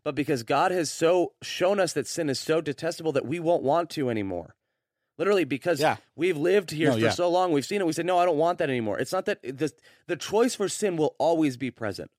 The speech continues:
Speaker 1: for all of eternity. It was present before humanity. It will be present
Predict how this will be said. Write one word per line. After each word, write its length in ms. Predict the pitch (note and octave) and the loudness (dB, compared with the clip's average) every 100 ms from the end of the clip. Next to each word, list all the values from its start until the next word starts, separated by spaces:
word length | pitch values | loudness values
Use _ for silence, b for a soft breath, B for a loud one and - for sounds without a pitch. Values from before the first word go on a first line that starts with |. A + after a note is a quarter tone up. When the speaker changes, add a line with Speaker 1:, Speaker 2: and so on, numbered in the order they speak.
| _ _ _ _ _ | _ _ _ _ _
Speaker 1:
for 180 | D#3+ E3 - | -2 -2 2
all 200 | F3 F#3 | 4 4
of 60 | |
eternity. 380 | D3 D3 A#2+ G2 | 2 0 -2 -2
It 80 | A2+ | -2
was 120 | A#2 | -4
present 280 | - D3 C#3 | -2 -2 0
before 320 | C3 D3 F#3 - | -2 0 -2 -2
humanity. 480 | G3 F#3+ G3 G3+ G3 | -4 -2 0 0 0
It 60 | |
will 80 | C#3+ | -2
be 140 | A#2 | -2
present 520 | A#2 - D3+ D#3 D#3+ | -8 -4 -2 -2 -4